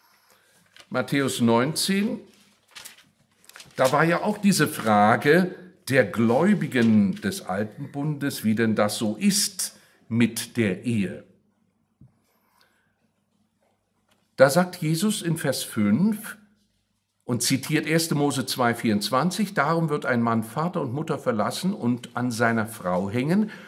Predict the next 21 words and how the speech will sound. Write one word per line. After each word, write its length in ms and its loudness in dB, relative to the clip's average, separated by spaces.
und 180 -2
die 140 -4
zwei 500 2
werden 340 2
ein 340 2
Fleisch 380 -6
sein. 280 -8
So 200 4
sind 240 6
sie 100 2
nun 180 4
nicht 240 0
mehr 240 0
zwei, 760 0
sondern 540 4
eins. 760 0
Was 240 0
nun 120 4
Gott 220 2
zusammengefügt 880 -2
hat, 280 -6